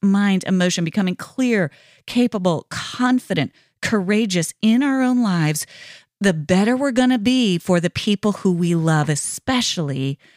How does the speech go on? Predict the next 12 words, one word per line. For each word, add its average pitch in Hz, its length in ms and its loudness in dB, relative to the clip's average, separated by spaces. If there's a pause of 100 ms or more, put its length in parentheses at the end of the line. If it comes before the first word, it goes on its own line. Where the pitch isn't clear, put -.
(300)
our 170 120 0
kids. - 640 -6
And 190 280 2
that's 285 280 -2
why 165 240 2
I'm 175 240 0
so 233 320 -2
excited 160 540 0
to 165 100 0
round 269 280 0
this 294 200 -4
out 156 400 -2